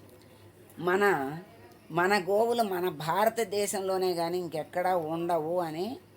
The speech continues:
చెప్తున్నారు. ప్రతి భారతీయుడు కూడా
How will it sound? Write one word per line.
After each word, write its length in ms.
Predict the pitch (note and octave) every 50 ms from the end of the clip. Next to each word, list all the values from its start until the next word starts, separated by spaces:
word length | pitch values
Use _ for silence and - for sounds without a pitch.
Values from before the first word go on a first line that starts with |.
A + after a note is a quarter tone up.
| - -
చెప్తున్నారు. 460 | C#3 - - D3+ D#3 D3 C3+ B2 A#2+ - - - - - - - - - - - - - -
ప్రతి 680 | F#3 G3 G3 - A#3 A#3+ A#3 A3+ G#3+ G3 F3+ E3+ E3+ - - - - - - - - - - - - - - - - - - - -
భారతీయుడు 680 | D3+ E3 F3+ G#3+ A#3 A#3 A#3 A#3 A#3 A3+ G3+ F3+ F3+
కూడా 600 | F3+ E3+ D#3 C#3+ C#3+ C#3+ D3+ E3+ G3 G3+ F3+ D#3